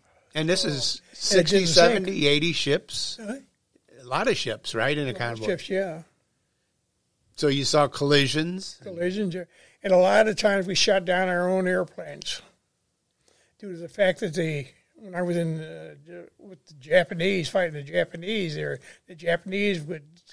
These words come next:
Speaker 2: get as close as they could to American ships, you know, and dive in a certain way. When he's burst the shells, well, you got young kids on those guns, you know, and they're, they're shooting at airplanes. And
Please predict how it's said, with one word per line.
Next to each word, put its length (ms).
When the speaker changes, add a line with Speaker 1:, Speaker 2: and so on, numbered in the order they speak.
Speaker 2:
get 140
as 120
close 300
as 60
they 100
could 240
to 80
American 480
ships, 440
you 100
know, 200
and 140
dive 300
in 100
a 60
certain 400
way. 300
When 160
he's 160
burst 380
the 80
shells, 600
well, 220
you 140
got 160
young 260
kids 340
on 200
those 180
guns, 440
you 100
know, 180
and 100
they're, 200
they're 140
shooting 320
at 160
airplanes. 640
And 460